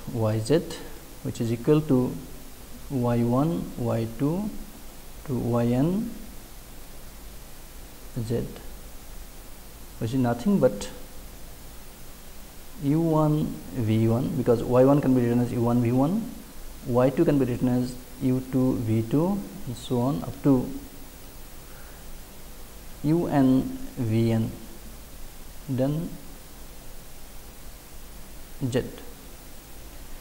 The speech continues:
Now, this can be written as U one, since it avoids, concatenation avoids associative Betti law, concatenation of strings.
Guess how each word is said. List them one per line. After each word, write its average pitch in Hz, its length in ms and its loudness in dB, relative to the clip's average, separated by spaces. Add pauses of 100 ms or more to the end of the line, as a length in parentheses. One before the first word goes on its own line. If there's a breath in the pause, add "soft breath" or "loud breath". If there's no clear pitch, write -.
(240)
Now, 175 340 6 (1700)
this 175 260 2
can 175 180 4
be 170 220 8 (120)
written 151 300 4
as 120 400 2 (1600)
U 120 180 2
one, 131 360 4 (640)
since - 460 -4 (840)
it 123 80 -4 (320)
avoids, 131 420 6
concatenation 123 520 4
avoids 123 400 2 (320)
associative 123 420 -2 (340)
Betti 120 240 4
law, 135 260 0 (260)
concatenation 120 360 2
of - 220 -2
strings. - 380 -2